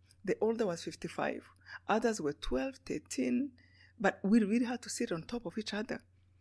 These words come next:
The man told us not to make any noise, not to, not to make any noise, not to flash even the water of the bathroom until somebody else is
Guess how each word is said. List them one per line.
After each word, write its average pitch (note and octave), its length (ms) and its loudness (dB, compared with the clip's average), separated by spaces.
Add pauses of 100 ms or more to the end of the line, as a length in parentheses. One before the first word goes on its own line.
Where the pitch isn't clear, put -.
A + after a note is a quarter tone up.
(400)
The F#3+ 80 4
man G#3+ 280 2
told G3+ 280 0
us G3 180 -2
not F3+ 180 -4
to F#3+ 100 -8
make F#3 220 -4
any G3 160 2
noise, G3 440 -2
not E3 240 -6
to, D3+ 260 -2 (880)
not G#3+ 320 6
to - 120 -4 (120)
make A3 460 6
any A3+ 120 4
noise, G#3+ 360 4
not E3+ 160 0
to D#3 60 -6
flash A#3+ 420 -4
even F#3 260 2
the D#3 80 6
water E3 540 4
of E3 160 -4
the D3+ 80 0
bathroom E3 640 -4 (300)
until F3+ 220 -2
somebody F#3+ 520 -2
else F#3 180 -6
is - 180 -8